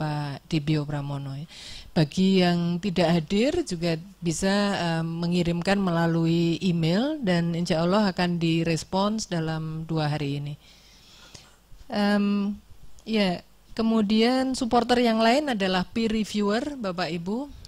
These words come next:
Peer reviewer ini jadwalnya juga individual, jadi kita sudah menanyakan kapan mereka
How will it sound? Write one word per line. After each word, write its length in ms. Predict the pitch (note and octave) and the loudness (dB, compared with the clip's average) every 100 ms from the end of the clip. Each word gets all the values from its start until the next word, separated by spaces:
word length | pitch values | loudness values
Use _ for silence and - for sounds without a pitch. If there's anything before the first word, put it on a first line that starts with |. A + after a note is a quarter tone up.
| - | -10
Peer 160 | - G#3 | 0 0
reviewer 480 | G#3+ G3+ G#3+ G#3 G#3+ | 0 -2 0 2 2
ini 400 | G3 G3 G#3+ A#3 | 2 2 2 2
jadwalnya 640 | G#3+ F#3 F3+ F3+ F#3 G#3+ | 2 0 2 0 2 0
juga 240 | F#3+ F3 E3+ | 0 0 0
individual, 880 | F#3+ F#3 E3 F3+ F3 E3+ F3+ C4 | 0 0 0 -2 0 2 2 0
jadi 160 | A3+ E3 E3+ | -2 -2 -4
kita 260 | F3 G3 | -2 -2
sudah 400 | G3 F#3 F3 E3+ D#3+ - - - | -2 -2 0 0 -2 -12 -20 -12
menanyakan 840 | - F3+ F#3 F#3 F#3 - G#3+ G#3+ G#3 | -4 0 2 2 0 0 0 0 0
kapan 400 | F3+ - F#3+ F#3+ | -2 2 2 2
mereka 640 | F#3 F3+ F3 F#3+ F#3 F#3 | 0 0 0 0 2 0